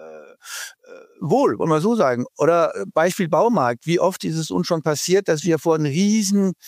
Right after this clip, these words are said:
äh, riesen Regal standen und nicht irgendwie weiter wussten. Es gibt halt nun nicht,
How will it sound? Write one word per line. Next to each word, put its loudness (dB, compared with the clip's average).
äh, 0
riesen 2
Regal 2
standen 0
und 0
nicht -2
irgendwie 0
weiter 2
wussten. 0
Es -20
gibt -8
halt 0
nun 0
nicht, -8